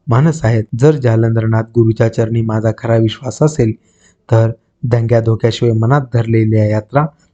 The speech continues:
करून सुरक्षित माघार येईन. कदाचित जीवावर प्रसंग येऊन प्राणहानी झाली तरी पुरविली,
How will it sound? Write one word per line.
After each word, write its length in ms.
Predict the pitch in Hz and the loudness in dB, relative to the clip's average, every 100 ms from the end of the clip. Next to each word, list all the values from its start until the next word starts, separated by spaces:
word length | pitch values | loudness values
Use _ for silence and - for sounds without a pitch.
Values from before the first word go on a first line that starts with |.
| _ | _
करून 220 | 123 113 110 | 0 0 0
सुरक्षित 520 | - 156 156 160 131 | 0 -2 -2 -6 -2
माघार 340 | 117 110 113 | 0 2 2
येईन. 220 | 117 135 107 | 2 2 0
कदाचित 420 | - 113 113 - 143 | -2 0 0 0 -4
जीवावर 400 | 117 117 117 117 | 0 2 2 0
प्रसंग 420 | 113 117 - 117 113 | -2 -6 -2 0 2
येऊन 320 | 113 123 175 175 _ _ _ | 2 4 2 -2 _ _ _
प्राणहानी 540 | 127 120 110 113 110 113 | -2 0 -2 -2 0 0
झाली 340 | 123 170 127 - _ _ _ | 2 0 0 -6 _ _ _
तरी 240 | 117 143 190 - - | 0 2 0 -4 0
पुरविली, 520 | 156 120 113 110 | 2 2 -2 -2